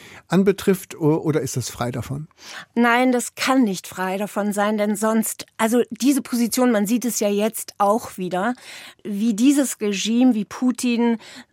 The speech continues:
Speaker 2: mit dem Bolschoi-Ballett verfahren. Es ist ganz eindeutig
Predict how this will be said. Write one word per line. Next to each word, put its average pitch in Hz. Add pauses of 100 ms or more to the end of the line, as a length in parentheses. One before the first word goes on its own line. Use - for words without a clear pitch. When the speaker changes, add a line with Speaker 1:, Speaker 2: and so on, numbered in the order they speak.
(140)
Speaker 2:
mit 233
dem 226
Bolschoi-Ballett 214
verfahren. 233
Es 190
ist -
ganz 247
eindeutig 214